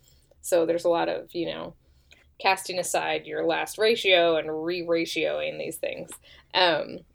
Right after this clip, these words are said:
and that gives you the sub-Arcoses, like you said. And then if you move down the pyramid in the less than seventy-five percent quartz, but fifty-one percent or more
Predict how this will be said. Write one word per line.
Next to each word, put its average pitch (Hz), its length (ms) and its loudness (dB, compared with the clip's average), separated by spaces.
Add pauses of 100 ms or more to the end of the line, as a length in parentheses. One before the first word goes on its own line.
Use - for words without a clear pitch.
and 185 140 2
that 170 220 2
gives 165 180 -2
you 160 140 0
the 170 80 -10
sub-Arcoses, 170 680 2
like 170 200 2
you 165 60 -6
said. - 280 -4
And 208 160 -4
then 170 80 0
if 175 100 -4
you 190 140 -6
move 262 180 0
down 214 200 4
the 196 60 -2
pyramid 160 600 -4 (560)
in 170 300 0
the 151 560 -4 (200)
less 175 460 0
than 175 180 -6
seventy-five 151 500 -4
percent - 380 -8
quartz, - 480 -6 (260)
but 143 300 -2 (220)
fifty-one 160 640 -4
percent 151 500 -8
or 151 60 -2
more 143 420 -10